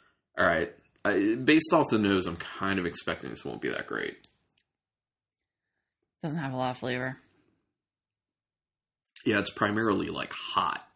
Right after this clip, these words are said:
Speaker 1: from the alcohol.
Speaker 2: Yeah.
Speaker 1: Ooh. Um.
Speaker 2: It's just, like, a little chocolatey and boozy.
Speaker 1: Yeah, slight chocolatiness.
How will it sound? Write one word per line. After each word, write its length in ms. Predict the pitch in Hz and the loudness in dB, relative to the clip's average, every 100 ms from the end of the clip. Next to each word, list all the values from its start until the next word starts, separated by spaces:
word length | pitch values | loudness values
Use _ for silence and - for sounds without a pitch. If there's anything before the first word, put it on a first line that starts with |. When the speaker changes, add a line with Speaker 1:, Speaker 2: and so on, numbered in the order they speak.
| - | -8
Speaker 1:
from 160 | 98 87 | -6 -4
the 120 | - | -4
alcohol. 380 | 78 - - 156 | -4 -6 -6 0
Speaker 2:
Yeah. 240 | 135 - - _ _ _ _ _ _ _ _ _ _ - | 0 -2 -8 _ _ _ _ _ _ _ _ _ _ -2
Speaker 1:
Ooh. 200 | 120 98 - - _ _ - _ _ _ _ _ _ - | 0 0 -4 -20 _ _ -20 _ _ _ _ _ _ 4
Um. 440 | 135 147 147 131 - _ _ - _ _ _ _ _ _ _ _ _ - | 6 6 4 -2 -12 _ _ -20 _ _ _ _ _ _ _ _ _ -12
Speaker 2:
It's 120 | 180 | -6
just, 160 | 196 202 | -4 -2
like, 120 | 208 | 0
a 60 | 160 | 2
little 240 | 143 170 | 2 0
chocolatey 560 | 175 - 139 - 180 143 | -2 -6 -4 -2 0 0
and 180 | 127 127 | -2 -4
boozy. 560 | 120 110 - - - | -4 -4 -6 -6 -4
Speaker 1:
Yeah, 400 | 110 104 92 92 92 | 2 4 4 2 -2
slight 500 | - - 127 143 147 | 0 2 6 6 6
chocolatiness. 680 | - 117 120 120 110 107 | 4 4 6 2 4 2